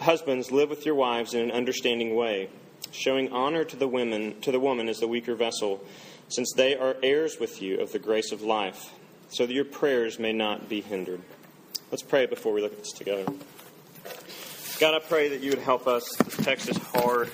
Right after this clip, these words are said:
Um, it seems to not make much sense to us today. I pray you'd help us to understand it.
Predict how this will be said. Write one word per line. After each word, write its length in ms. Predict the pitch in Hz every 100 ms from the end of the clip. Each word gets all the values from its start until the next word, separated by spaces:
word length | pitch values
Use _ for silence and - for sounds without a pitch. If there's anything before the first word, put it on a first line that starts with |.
| - - 110
Um, 260 | 107 101 101 - - - - - - - - -
it 100 | 110 - -
seems 360 | - - 127
to 100 | -
not 200 | 113 117
make 140 | 117 107
much 200 | 110 -
sense 400 | - 123 120 -
to 80 | 101
us 220 | 107 -
today. 440 | 113 107 104 101 - - - - - - - - - - - - -
I 840 | - - - - - - - - -
pray 180 | - 160
you'd 120 | 139
help 180 | 147 139
us 100 | 135
to 100 | -
understand 560 | 123 104 - 104 98
it. 100 | -